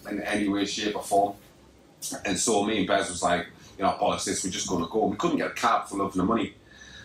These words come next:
And, uh, so we just sort of said to Dave, "Can you get us a, a lift?" And he went, "Listen, Mister and Missus Cerruti, the actual people, uh, are leaving. Their limo is leaving. They'll be able to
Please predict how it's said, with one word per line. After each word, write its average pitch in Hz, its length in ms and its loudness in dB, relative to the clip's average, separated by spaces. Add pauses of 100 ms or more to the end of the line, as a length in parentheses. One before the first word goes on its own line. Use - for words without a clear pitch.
(240)
And, 98 280 0
uh, 95 320 2
so 101 280 0
we 95 100 2
just - 160 -4
sort 98 180 0
of - 60 -8
said 98 180 0
to - 80 -8 (120)
Dave, 95 180 -2
"Can 110 140 -4
you 110 120 -2 (120)
get 131 140 2
us 127 180 0
a, 113 140 -2 (160)
a 110 60 -4
lift?" - 480 0 (160)
And 98 80 -2
he 98 100 2
went, 98 220 2
"Listen, 113 340 2
Mister 143 480 4
and 131 240 4
Missus 110 380 -2
Cerruti, 92 500 0
the - 160 -2
actual - 360 -4
people, 85 580 -4 (760)
uh, 101 460 4
are 107 80 0
leaving. 123 420 4 (140)
Their 101 160 2
limo 110 520 4
is 92 200 -4
leaving. 98 480 0 (160)
They'll 98 100 -4
be 101 160 0
able 98 180 -2
to 95 220 0